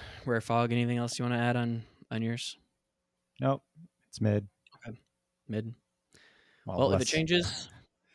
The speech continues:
Speaker 1: let me know. We'll revisit. But in the meantime, are you ready to get into our featured review?
Speaker 2: Let's do it.
Speaker 1: Yeesh, let's do it.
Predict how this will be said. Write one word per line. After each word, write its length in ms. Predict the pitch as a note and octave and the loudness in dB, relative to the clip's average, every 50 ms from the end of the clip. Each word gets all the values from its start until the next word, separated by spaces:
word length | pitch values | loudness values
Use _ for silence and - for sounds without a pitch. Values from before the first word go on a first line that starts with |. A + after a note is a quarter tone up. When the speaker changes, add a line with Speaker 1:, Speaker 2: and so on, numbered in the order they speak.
| _ _ _ _ _ _ - | _ _ _ _ _ _ -8
Speaker 1:
let 100 | - A#2+ | -4 -2
me 100 | A2+ A2 | -2 -2
know. 140 | A2+ A2 G2 - _ _ _ - | -2 -4 -8 -12 _ _ _ -12
We'll 100 | B2 A2 G#2+ | -8 -6 -6
revisit. 380 | G#2 G#2 G#2 G#2 G2+ F#2+ - - _ _ _ _ _ _ _ _ _ _ _ - - - - - _ _ _ - | -4 -4 -4 -4 -6 -8 -12 -18 _ _ _ _ _ _ _ _ _ _ _ -20 -20 -20 -20 -20 _ _ _ 0
But 180 | D3 E3 - - | 2 2 2 0
in 80 | C#3 C3 | 0 2
the 80 | B2+ C#3+ | 2 4
meantime, 500 | D3 C3 A#2+ A2 A2 A2+ B2+ C3 C#3 - - | 4 2 2 0 -2 -2 -4 -4 -8 -8 -6
are 80 | A#2 | -2
you 140 | G#2+ G#2 G#2 | 0 2 2
ready 200 | A2 A2+ A2+ A2+ | 4 2 2 0
to 140 | - - A2+ | -2 -2 0
get 160 | A#2 A#2 - | 0 0 0
into 580 | - B2+ A#2+ A#2 A#2+ A2 - - A#2+ A#2 A2+ - | 0 0 0 0 0 0 0 2 2 2 4 4
our 140 | A#2 A2+ G#2+ | 2 0 2
featured 340 | - - D3 - B2+ A#2 | 0 -2 -2 -2 -2 -2
review? 360 | A#2+ G#2+ G#2+ A#2+ D#3+ G#3+ A#3+ - _ _ _ _ _ _ _ _ _ _ _ _ _ _ _ _ - - | -2 0 2 2 2 2 0 -4 _ _ _ _ _ _ _ _ _ _ _ _ _ _ _ _ -2 -2
Speaker 2:
Let's 240 | G#2 G#2 - - | 0 0 -2 0
do 200 | - A#2+ A#2+ C#3 C3+ | 4 6 8 8 8
it. 200 | A2 - - - _ _ _ _ _ _ _ _ _ _ _ | 8 6 4 0 _ _ _ _ _ _ _ _ _ _ _
Speaker 1:
Yeesh, 640 | - D#2 E2+ G#2 A2 A2 A2+ A2 G#2 - - - - | -14 -10 -8 -4 -2 -2 0 0 -2 -2 -4 -4 -4
let's 220 | G#2+ A2 - - | -4 -6 -6 -4
do 180 | - A#2+ B2 B2 | 0 2 4 4
it. 300 | B2 A2+ - - - | 4 4 2 -2 -8